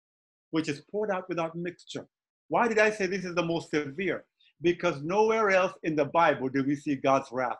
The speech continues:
without mixture. What does that God's wrath without mixture mean? God's wrath always in the Bible, wherever seen, is always mixed with mercy.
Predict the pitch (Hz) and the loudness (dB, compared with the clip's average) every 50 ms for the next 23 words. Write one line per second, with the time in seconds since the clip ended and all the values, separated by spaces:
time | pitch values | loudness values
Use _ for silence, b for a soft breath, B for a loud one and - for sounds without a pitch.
0 | _ 117 120 117 127 123 117 - - 120 113 - - - - 92 - _ _ _ | _ -8 -4 -2 -2 -2 -2 -4 -6 -8 -8 -8 -10 -16 -20 -20 -20 _ _ _
1 | _ _ _ 131 185 226 190 196 147 156 180 180 - - _ _ _ - - _ | _ _ _ -4 -4 -2 -2 -4 -2 -2 -2 -2 -2 -10 _ _ _ -20 -20 _
2 | - 147 165 180 180 175 - 139 143 156 160 156 156 143 139 147 143 135 135 135 | 2 4 6 6 4 2 0 0 2 2 2 2 0 -2 0 0 0 0 -2 -4
3 | 139 151 165 160 - - - - 151 139 139 151 143 120 98 - B B B B | -4 -4 -4 -4 -6 -12 -8 -6 -4 -2 0 -2 -2 -2 -6 -10 B B B B
4 | B B 135 170 190 233 254 269 262 - 175 180 202 214 190 170 165 - - - | B B 0 2 4 4 4 2 0 -4 -4 -2 0 2 2 2 2 0 -4 -6
5 | _ - 202 208 214 214 214 220 214 - - - 175 170 180 165 139 202 196 196 | _ 6 8 10 10 10 10 8 6 2 -4 -6 -2 -2 -2 -2 2 4 4 4
6 | 190 175 147 135 139 156 156 143 151 156 156 156 156 160 202 196 - - - - | 4 2 2 2 2 0 2 4 4 4 6 4 4 2 -2 -6 -6 -14 -14 -6
7 | - 208 185 147 127 123 135 151 170 - _ _ _ _ 160 151 147 - - 180 | -4 -2 0 0 0 0 -2 -4 -4 -6 _ _ _ _ -4 -4 -2 0 0 2
8 | 180 185 180 185 180 180 - - 151 151 160 156 - _ _ 139 123 117 117 117 | 2 2 0 -2 -4 -4 -8 -8 -6 -6 -6 -6 -8 _ _ -10 -8 -8 -8 -8
9 | 120 127 123 120 - - _ - | -8 -8 -8 -10 -12 -14 _ -20